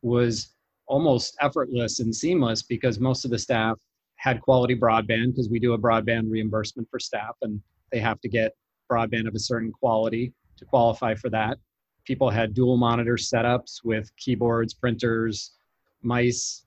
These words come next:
We've had a notebook environment for many years for the staff, so being able to take computers back and forth was pretty easy, I believe. So I think that part of it was good. I think the challenging part for some of the staff was probably having to deal with children at home during the workday,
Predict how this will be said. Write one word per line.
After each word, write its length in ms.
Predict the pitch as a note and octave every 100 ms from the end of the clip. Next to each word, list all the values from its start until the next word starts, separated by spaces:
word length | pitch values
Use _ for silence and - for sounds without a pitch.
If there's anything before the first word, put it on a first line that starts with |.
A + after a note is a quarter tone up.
| _
We've 140 | A#2+ A2+
had 160 | A#2
a 40 | G#2+
notebook 460 | A2+ B2 - B2+
environment 640 | C3 A2+ A#2 A#2 A#2 A#2 - -
for 140 | A#2
many 260 | A#2 A#2+ A#2
years 560 | A#2 A#2 A2+ A#2 - -
for 80 | A#2
the 100 | A2
staff, 380 | - A2+ A2+
so 140 | - G#2+
being 180 | A2+ A2+
able 220 | G#2+ A2
to 240 | - G#2+ G#2+ _ -
take 220 | - A2+
computers 460 | - A#2 C3 A#2+ G#2+
back 240 | A#2+ A2+
and 120 | A#2 -
forth 320 | C3+ B2+ B2+ _ _ _ _ -
was 120 | C#3
pretty 300 | - A3 G#3
easy, 340 | D#3 D#3 C#3
I 80 | A#2+
believe. 360 | A#2 A#2+ A#2 A2+
So 120 | C#3
I 60 | B2+
think 240 | E3+ C#3
that 240 | D3 D#3+
part 160 | - C3+
of 100 | A#2+
it 140 | A#2+ -
was 340 | A#2 A2+ G#2+
good. 260 | - C3+ A#2
I 120 | A2
think 200 | C3 D#3+
the 80 | D3
challenging 560 | - F3 C4+ G3+ C3+ B2+
part 280 | C3 A#2+
for 80 | -
some 240 | A#2+ B2 A#2
of 80 |
the 60 | A2+
staff 380 | - A2+ G#2+ G#2 -
was 140 | G#2
probably 560 | - A#2+ A#2 A2+ A2+ G#2
having 420 | A#2 A2+ A2 G#2+ -
to 100 | A2
deal 380 | A#2+ A#2+ A2+
with 240 | A2 G#2+ G#2+ _ _ _
children 400 | - B2+ B2 B2
at 100 | A#2+
home 400 | G#2+ B2 B2 B2+
during 240 | A#2+ A#2+ B2
the 80 | A#2
workday, 720 | B2 A#2+ - A#2+ A#2 A2+